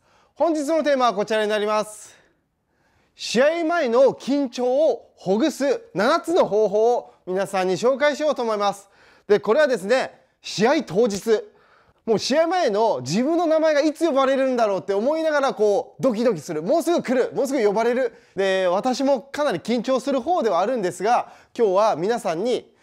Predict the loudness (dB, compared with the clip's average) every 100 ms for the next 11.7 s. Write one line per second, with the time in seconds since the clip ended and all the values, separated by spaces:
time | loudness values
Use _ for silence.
0 | _ _ -6 0 2 2 0 -2 -4 -2
1 | -2 -2 -4 0 2 2 -2 -2 -2 -4
2 | -2 -2 -2 -4 -6 -6 -8 _ _ _
3 | -4 -2 0 0 -2 2 2 0 -4 _
4 | -6 -4 -2 -4 -6 -10 -20 -14 -4 -2
5 | 2 2 2 -2 -10 _ -4 2 2 2
6 | -2 -2 -6 -6 -6 -2 -2 0 -2 -4
7 | -2 -2 0 -2 -2 -2 -8 -6 -2 0
8 | 2 2 0 -8 -8 -2 0 0 -2 -2
9 | -4 -6 _ -4 -2 -2 0 0 2 0
10 | 2 2 4 4 2 -2 _ -2 0 0
11 | -2 0 -4 -2 -2 0 -2